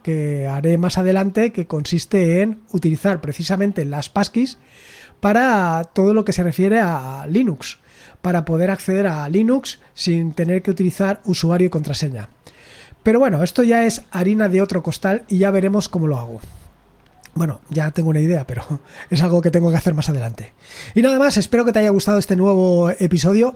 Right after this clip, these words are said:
y sobre todo espero que le hayas sacado provecho o le puedas sacar provecho o veas mejor las posibilidades que tiene todo esto para,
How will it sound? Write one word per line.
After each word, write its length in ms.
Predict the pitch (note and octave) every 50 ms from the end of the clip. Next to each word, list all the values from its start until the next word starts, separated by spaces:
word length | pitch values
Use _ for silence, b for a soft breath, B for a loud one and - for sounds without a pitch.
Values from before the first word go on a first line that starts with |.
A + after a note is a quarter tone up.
| B B B B
y 80 | A3 G3
sobre 200 | G3+ G#3+ G3+ F#3+
todo 140 | A#3 A#3+
espero 360 | B3+ B3 - - A3 A#3+ B3+ B3
que 360 | A#3 G3+ F#3+ F#3 F3+ F3 E3
le 100 | E3 E3+
hayas 180 | F#3 G3 G3
sacado 600 | - - F#3+ - G3 G3 G#3 A3 G#3+ G3+ F#3 E3+ -
provecho 420 | - E3 D#3+ F3 F#3 - B3+ C4 -
o 100 | F#3 F3
le 100 | F3+ D#3+
puedas 280 | C#3+ F#3 G#3 A#3 A3+
sacar 260 | - F#3+ - G#3 G3+
provecho 420 | - E3+ F3 A3+ A#3 - E3 C3 - B B B B B B B
o 120 | B G#3+ G#3
veas 240 | B3 C#4 C#4+ C4+ A3
mejor 380 | A3 G3 - G#3 A3+ B3+ B3+
las 160 | A#3+ G3+ F#3 -
posibilidades 540 | - G3 - - F#3 F3 F3 F#3+ A3 G#3 A3
que 100 | G3+ E3+
tiene 220 | G3 G3 G#3 G3+
todo 200 | G#3 G#3 G3 G3+
esto 240 | G3+ - - A#3 G3
para, 440 | G3 F3+ E3+ D#3+ D#3 D#3 C#3+ -